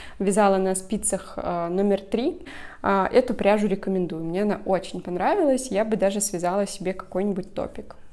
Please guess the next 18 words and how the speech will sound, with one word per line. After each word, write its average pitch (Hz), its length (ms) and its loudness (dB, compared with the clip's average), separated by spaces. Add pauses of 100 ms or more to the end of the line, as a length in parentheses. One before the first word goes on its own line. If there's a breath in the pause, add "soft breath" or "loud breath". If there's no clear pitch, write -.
(200)
вот 175 280 -6
из 185 400 -4
такой 185 300 -6
пряжи, 185 460 -8 (600 loud breath)
очень 202 300 -8
приятная. 202 680 -8 (320)
А, 196 420 0 (100)
паутинку, 254 560 2
которую 220 400 0
я 196 120 0
вязала 196 500 0
на 190 340 0
заказ, 185 500 -2
это 269 180 -2
вот 208 140 -2
это 196 200 0
вот, 175 300 -6
э, 170 300 -6